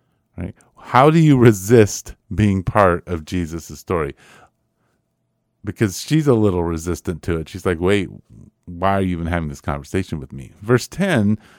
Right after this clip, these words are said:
Jesus answers her and answers her, and he says, "If you knew the gift of God," and that word, that gift of God is a free gift, something that, that you don't have to pay for. Um, it's literally in the language there. "And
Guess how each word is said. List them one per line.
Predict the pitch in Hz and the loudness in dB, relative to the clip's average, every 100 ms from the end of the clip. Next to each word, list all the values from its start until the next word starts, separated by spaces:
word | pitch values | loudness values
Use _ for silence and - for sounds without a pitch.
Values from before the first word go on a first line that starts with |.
| _ | _
Jesus | - 139 143 123 | 0 2 2 -2
answers | 117 127 131 113 - | 0 0 -2 -10 -2
her | 107 104 | 0 0
and | 98 - | -6 -6
answers | 117 135 - - 95 85 | -2 -2 -2 -4 -4 -4
her, | - 87 80 | -2 -2 -2
and | 92 85 | -4 -6
he | 90 | -8
says, | 110 101 - - | -4 -4 -6 0
"If | 160 - | 0 2
you | 170 165 | 0 2
knew | 120 98 92 110 - _ _ | 2 2 2 -2 -6 _ _
the | 98 | -2
gift | 101 131 131 - | 0 0 0 -2
of | 113 | -8
God," | 95 85 76 90 | -2 -2 0 -4
and | 98 98 | -6 -2
that | 110 104 | -2 -2
word, | 101 - - | -4 -8 -4
that | 113 - - | -4 -4 -2
gift | 117 - | -4 -2
of | 123 98 | -6 -2
God | 85 80 82 | -2 -2 -6
is | 82 | -8
a | 87 82 | -6 -8
free | - - 117 123 | -12 -8 0 0
gift, | 101 76 69 | -2 -6 -8
something | - 95 95 87 | -6 -4 -2 -2
that, | 85 - - _ - | -4 -6 -20 _ -6
that | 92 | -4
you | 90 | -2
don't | 101 | 0
have | 98 | 0
to | 104 | 0
pay | 90 - 110 | -4 -2 -2
for. | 87 - 67 65 82 _ _ _ _ _ _ | -2 -10 -10 -10 -12 _ _ _ _ _ _
Um, | - 76 76 | -8 -8 -8
it's | 76 - | -14 -14
literally | 73 92 101 98 98 | -8 -2 0 2 0
in | 95 98 | 0 -2
the | 92 | -4
language | 87 71 69 - | -4 -4 -10 -8
there. | 73 67 | -6 -6
"And | 78 87 | -6 -8